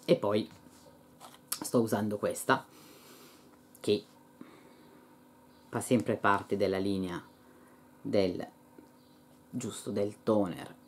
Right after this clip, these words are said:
e del siero, e io mi sto trovando benissimo. È una, una, eh, maschera con, ehm,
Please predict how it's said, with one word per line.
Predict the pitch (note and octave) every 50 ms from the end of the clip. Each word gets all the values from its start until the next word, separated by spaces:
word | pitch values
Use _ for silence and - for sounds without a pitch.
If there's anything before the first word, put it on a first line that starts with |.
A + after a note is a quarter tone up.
| - - -
e | - B2 A#2+ - - - - - - - - - D3+ - - - - - - - - - - -
del | - A#2 A2+ G2+ F#2+ -
siero, | - - - - G#2 G#2+ G2 G2 F#2+ G2+ C3 - - - - - - - - - -
e | - - C3+
io | A2+ G#2 G#2+ G#2+ - - - - - - - - - - - - - - - - - - - - - - - -
mi | - A#2+
sto | - - G#2+
trovando | G2 - A#2 G#2+ F#2+ F2+ F#2+ F#2+ F#2 F#2+ -
benissimo. | - A2 G2 F#2+ F#2+ F#2 - - - G2 F#2+ G2 - -
È | - B2 A#2 G#2 -
una, | - A2+ A#2 G#2+ G2+ F#2+ G2 G2 F#2+ F#2 F2+ F2+ - - - - - - - - - - - - - - - - - - - - - - - - - - - - - - - - - - - - - - - - - - - - -
una, | - C#3+ C#3 B2+ B2 A#2 A2+ G#2+ G#2 G#2 - -
eh, | - C3+ B2+ B2 A#2 A2+ A2 A2 G#2+ G#2+ G#2+ G#2 G#2+ G2+ G2 F#2+ F#2+ C#2+ - - - - - - - - - - - - -
maschera | A#2 C#3 C3+ C3 B2 A#2+ - - - A2 G2+ G2+
con, | - B2 A#2+ A#2 A2+ A2+
ehm, | A2 G#2+ G2+ G2 F#2+ E2+ D#2+ C#2 B1